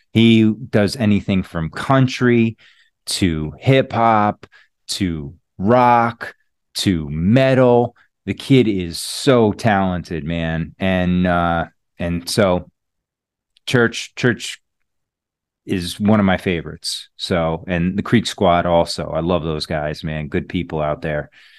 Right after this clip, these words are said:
And then for Monday Night Master Debaters, uh, the newest one I use is All I Know by Five Finger Death Punch,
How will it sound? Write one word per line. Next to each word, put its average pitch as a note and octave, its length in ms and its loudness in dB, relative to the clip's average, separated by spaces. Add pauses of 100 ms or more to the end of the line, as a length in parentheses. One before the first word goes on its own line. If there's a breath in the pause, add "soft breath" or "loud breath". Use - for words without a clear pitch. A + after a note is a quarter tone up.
(460 soft breath)
And B2 100 6
then C#3+ 100 8
for C3+ 120 2
Monday C#3+ 260 6
Night C#3+ 120 4
Master C3 380 2
Debaters, A2 560 0
uh, G#2 200 4
the G2 100 -2
newest D3 500 4
one C#3 200 0
I B2 60 2
use A2+ 480 -2
is F#2+ 420 -2
All G2 240 4
I F2+ 140 2
Know F#2+ 340 0
by E2+ 140 0
Five F2+ 280 0
Finger F2 240 -2
Death F#2 320 0
Punch, F#2 460 -2